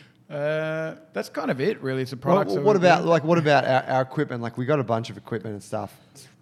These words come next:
Speaker 2: S-,
Speaker 1: Well,
Speaker 2: steel manufactured in China and
Speaker 1: a
Speaker 2: shipped
Speaker 1: lot of
Speaker 2: over.
Speaker 1: the stuff we get,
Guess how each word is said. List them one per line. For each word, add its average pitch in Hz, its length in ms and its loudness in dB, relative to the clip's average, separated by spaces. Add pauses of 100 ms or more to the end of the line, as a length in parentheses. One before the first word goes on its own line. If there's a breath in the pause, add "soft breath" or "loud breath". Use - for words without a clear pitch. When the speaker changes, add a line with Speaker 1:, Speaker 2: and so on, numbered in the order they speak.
(200)
Speaker 2:
S-, - 280 -16
Speaker 1:
Well, 170 120 -2
Speaker 2:
steel 123 260 -2
manufactured 110 580 -8
in 104 80 -10
China 131 500 -4
and 101 200 -8
Speaker 1:
a - 40 -18
Speaker 2:
shipped 143 120 -6
Speaker 1:
lot 165 200 0
of 214 80 0
Speaker 2:
over. - 20 0
Speaker 1:
the 190 80 -4
stuff 143 340 -4
we 127 140 -4
get, 113 340 -6